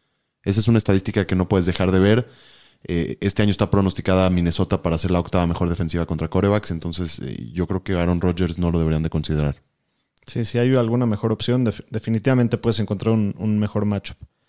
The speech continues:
Speaker 2: Hablando de su backfield, Aaron Jones lo tienes que jugar, aunque tiene un matchup duro. Los, los Vikings son la novena, bueno, fueron el año pasado la novena mejor defensiva contra la carrera, pero Daniel Hunter, el estrella de la línea defensiva de Minnesota, no va a jugar.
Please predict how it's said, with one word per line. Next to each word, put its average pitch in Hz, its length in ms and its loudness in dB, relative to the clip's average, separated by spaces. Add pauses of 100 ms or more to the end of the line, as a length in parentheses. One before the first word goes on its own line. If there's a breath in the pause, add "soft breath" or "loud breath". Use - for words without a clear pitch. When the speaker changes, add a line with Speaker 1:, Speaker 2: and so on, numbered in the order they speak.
(400)
Speaker 2:
Hablando 135 300 4
de - 20 6
su 113 140 2
backfield, 135 500 4 (140)
Aaron 127 300 6
Jones 123 220 6
lo 113 80 2
tienes 120 220 2
que 110 80 -4
jugar, 151 520 2
aunque 110 240 2
tiene 143 180 4
un 139 60 6
matchup 120 280 4
duro. 117 260 6
Los, 107 320 4
los 104 200 2
Vikings 123 300 4
son 113 360 4 (420 soft breath)
la 113 160 2
novena, 123 520 4
bueno, 117 200 2
fueron 127 240 2
el 117 80 4
año 120 140 4
pasado 123 220 2
la 113 80 4
novena 117 280 4
mejor 117 480 4 (320 loud breath)
defensiva 117 440 2
contra 110 260 2
la 104 120 2
carrera, 135 600 2 (120)
pero 139 340 6
Daniel 139 440 6
Hunter, 131 340 6
el 110 120 2
estrella 117 360 2
de 104 360 2
la 107 140 -2
línea 113 240 4
defensiva 113 420 2
de 104 180 2
Minnesota, 110 560 2
no 107 140 4
va 107 60 4
a - 20 2
jugar. 151 420 4